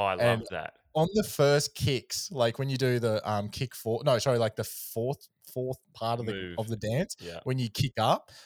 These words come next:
Speaker 2: Stark's legs are basically over the top of his head, over his head. Oh my God, man. I cannot speak to that.
Speaker 1: <laughs> Oh, no.
Speaker 2: Kicking up over the top of his head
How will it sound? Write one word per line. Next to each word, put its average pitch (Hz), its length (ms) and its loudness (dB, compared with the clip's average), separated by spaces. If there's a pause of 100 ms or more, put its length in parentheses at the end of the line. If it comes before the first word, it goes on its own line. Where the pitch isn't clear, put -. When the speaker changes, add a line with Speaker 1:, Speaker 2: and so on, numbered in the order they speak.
Speaker 2:
Stark's 131 460 0
legs 117 280 0
are 113 60 0
basically 107 540 0
over 113 260 2
the 113 100 -8
top 117 200 2
of 113 100 -2
his 107 160 -4
head, 107 340 -4 (460)
over 110 200 0
his 90 120 -4
head. 98 320 -6
Oh 131 100 0
my 113 140 0
God, 101 300 0
man. 85 200 -8
I 143 160 0
cannot 127 680 6
speak 508 320 10
to 523 100 6
that. - 100 4
Speaker 1:
<laughs> 320 80 4 (220)
Oh, - 20 -12
no. 165 440 -2 (600)
Speaker 2:
Kicking 165 320 2
up 135 240 6
over 139 220 8
the 135 80 -2
top 131 220 4
of 120 100 -4
his 117 140 -2
head 110 320 0